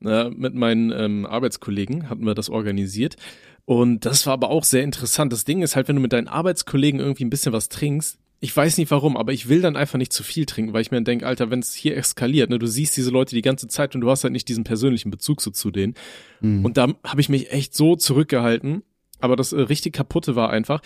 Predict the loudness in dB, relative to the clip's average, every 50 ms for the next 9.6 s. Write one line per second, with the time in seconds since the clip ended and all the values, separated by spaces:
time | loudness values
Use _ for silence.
0 | -12 -20 -14 -8 -4 0 2 2 4 4 2 0 -2 -4 -6 -6 -4 -4 -4 -2
1 | 0 0 0 0 0 0 0 0 0 2 2 2 4 2 2 0 -2 -4 -2 -2
2 | 0 0 0 0 0 0 0 0 0 -2 -2 -2 -2 -2 -2 -4 -2 -4 -6 -2
3 | -2 -2 -2 -2 -4 -4 -2 -2 -2 -2 -4 -8 -6 -4 -2 -2 0 2 2 2
4 | 2 2 0 0 0 -2 -2 -2 -2 -4 -6 -6 -6 -6 -6 -6 -6 -6 -6 -6
5 | -4 -4 -4 -4 -4 -2 -2 -2 -2 -2 -4 -8 -8 -4 -4 -4 -4 -4 -8 -18
6 | -20 -20 -20 -12 -2 -2 -2 0 0 -2 0 2 0 0 2 2 0 0 2 2
7 | 0 0 0 -2 -2 -4 0 0 2 2 2 2 2 2 0 0 0 -4 0 0
8 | 2 0 0 -2 -2 -4 -2 -2 0 -2 -2 -2 -2 -2 -2 0 0 0 0 0
9 | 0 4 4 4 4 4 2 4 4 4 2